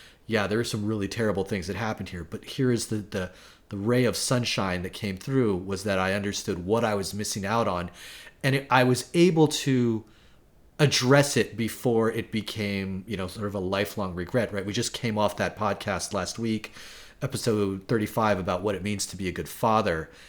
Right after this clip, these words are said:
and I talked about sort of the, you know, the deathbed, you know,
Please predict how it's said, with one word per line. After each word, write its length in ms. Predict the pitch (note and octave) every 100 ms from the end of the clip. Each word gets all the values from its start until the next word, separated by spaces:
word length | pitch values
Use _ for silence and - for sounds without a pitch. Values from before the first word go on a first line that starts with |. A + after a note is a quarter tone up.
| - -
and 120 | F#2+
I 60 | F#2
talked 360 | F#2 G#2+ F#2+ G2+
about 460 | F#2 F2+ F2 -
sort 160 | - F#2+
of 60 |
the, 300 | F2+ F2 E2+ D#2+ E2+
you 80 |
know, 100 | E2+
the 100 | E2+
deathbed, 680 | E2 F#2+ F#2 - F#2+ F2 D#2+ - - - -
you 100 | F2+
know, 100 | D#2+